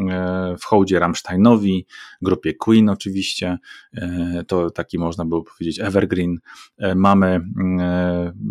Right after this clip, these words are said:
w-, duże odwołania, tak? Imagine Dragons nie zagrają w Rosji, oczywiście Green Day. No, wiele takich, Björk, wiele takich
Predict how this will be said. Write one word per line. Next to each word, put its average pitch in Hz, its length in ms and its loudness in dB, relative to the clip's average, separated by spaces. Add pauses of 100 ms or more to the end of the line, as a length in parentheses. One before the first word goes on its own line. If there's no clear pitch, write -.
w-, 90 680 -14 (120)
duże 104 320 6
odwołania, 101 600 6
tak? - 280 -2
Imagine 95 320 4
Dragons 92 460 2
nie 90 80 -2
zagrają 82 460 -2
w - 20 -10
Rosji, - 280 -12
oczywiście - 360 -10
Green 95 280 0
Day. - 220 -6 (380)
No, 202 180 4
wiele 127 340 6
takich, 82 320 -8
Björk, 107 440 2 (300)
wiele 160 300 6
takich - 440 -4